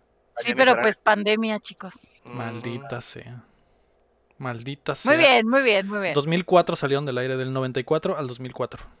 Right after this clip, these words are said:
Speaker 3: Diez
Speaker 2: Ya
Speaker 3: años
Speaker 2: sé.
Speaker 3: estuvieron.
Speaker 4: Ujú. Algo bien. Ah,
Speaker 2: Algo bien.
Speaker 4: vamos a pasar a ¿qué estamos jugando? Dani, esta es la parte donde platicamos de qué jugamos en la semana.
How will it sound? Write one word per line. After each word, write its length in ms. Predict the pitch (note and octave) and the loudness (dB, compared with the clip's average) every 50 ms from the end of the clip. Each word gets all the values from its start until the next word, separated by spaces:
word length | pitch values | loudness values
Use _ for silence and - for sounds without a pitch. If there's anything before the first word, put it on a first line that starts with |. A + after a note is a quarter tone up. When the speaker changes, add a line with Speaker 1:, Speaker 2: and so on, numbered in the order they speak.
| _ _ _ _ _ _ _ _ _ _ _ _ _ _ _ _ | _ _ _ _ _ _ _ _ _ _ _ _ _ _ _ _
Speaker 3:
Diez 200 | - C#3 B2+ A#2+ | -20 -16 -14 -12
Speaker 2:
Ya 80 | B2 B2+ | -10 -10
Speaker 3:
años 160 | C3 C3 B2+ | -10 -12 -16
Speaker 2:
sé. 60 | C#3 | -18
Speaker 3:
estuvieron. 540 | B2+ - B2+ B2 B2 C3+ C#3 C#3 C#3+ C#3+ C#3+ - | -18 -16 -14 -12 -12 -12 -14 -16 -18 -20 -20 -16
Speaker 4:
Ujú. 200 | C3+ C3+ E3+ G#3+ - _ _ _ _ _ _ _ _ _ _ _ _ _ _ _ _ _ _ _ _ _ _ _ _ _ _ - | -12 -10 -10 -12 -12 _ _ _ _ _ _ _ _ _ _ _ _ _ _ _ _ _ _ _ _ _ _ _ _ _ _ -12
Algo 200 | A#2+ A#2+ A#2+ A#2 | -10 -8 -8 -10
bien. 140 | G#2+ G#2+ - _ _ _ _ - - - - - - - - - - _ - | -12 -14 -20 _ _ _ _ -20 -20 -18 -18 -18 -18 -20 -20 -20 -20 _ -8
Ah, 360 | - C3+ C3 C3+ C3+ C3+ C3+ C#3 | -6 -4 -2 -2 -2 -2 -2 -4
Speaker 2:
Algo 180 | B2 A2+ A2+ | -6 -6 -2
bien. 40 | G#2+ | 2
Speaker 4:
vamos 340 | E3 F3+ F#3+ G3 G#3 - - | 2 4 4 4 4 4 6
a 200 | G#3+ G#3 G#3 G#3+ - | 6 8 6 6 6
pasar 300 | - F3+ - F#3+ F3+ F3+ | 4 2 4 4 4 4
a 200 | F3+ F3+ - - - | 4 2 0 -2 0
¿qué 120 | F3 G3+ | 2 2
estamos 320 | A3 - - G3+ G3+ - | 4 4 2 0 0 -2
jugando? 440 | - - C#3+ C3+ C3 C3 C#3 F3 A3+ - _ _ _ _ _ _ _ _ _ _ _ _ _ | -2 -2 -2 -2 -2 -4 -6 -8 -8 -10 _ _ _ _ _ _ _ _ _ _ _ _ _
Dani, 340 | A#3 E3 C#3+ C#3 C3+ C#3+ C#3+ | -12 -4 -2 0 0 0 -2
esta 160 | C#3 - D3+ | -4 -4 -2
es 60 | C#3+ | -2
la 100 | C#3+ C3+ | 0 0
parte 240 | - C3+ C3 - D3 | 2 0 0 0 -2
donde 400 | C#3+ C#3 C#3 B2+ B2+ B2 A#2+ A#2+ | -4 -4 -2 -2 -2 -2 -2 -2
platicamos 720 | - - C3+ B2+ - B2+ - C3+ C3 C3+ C#3 C#3+ C#3 C#3+ C3 | -2 -2 -2 -2 -2 -2 -2 -2 -2 0 -2 -4 -4 -4 -4
de 280 | B2 B2 A#2+ A#2+ A2+ _ | -4 -2 -2 -2 -4 _
qué 140 | - D3+ D3 | -2 -2 -2
jugamos 440 | - F3+ D#3 D3+ D3+ D#3+ D#3+ - D#3+ | 0 0 0 0 0 -2 -2 -4 -4
en 80 | C#3 | -4
la 80 | C3+ B2+ | -4 -4
semana. 440 | - C3+ C#3 D3 D3 C#3 D3+ F#3 | -4 -4 -4 -4 -4 -4 -6 -8